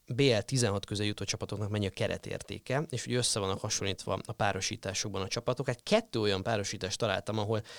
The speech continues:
tíz százalékon belül van egymáshoz képest ez az érték, tehát ami azt mondom, hogy akkor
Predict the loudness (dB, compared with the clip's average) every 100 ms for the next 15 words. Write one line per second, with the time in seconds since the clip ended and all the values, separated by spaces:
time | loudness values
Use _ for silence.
0 | -16 -14 -2 2 4 4 2 0 -2 -2
1 | 0 2 2 0 0 0 -2 -4 -6 -6
2 | -8 -6 -4 -4 -4 -4 -4 -4 -4 -4
3 | -2 0 0 0 0 0 0 -2 -2 -4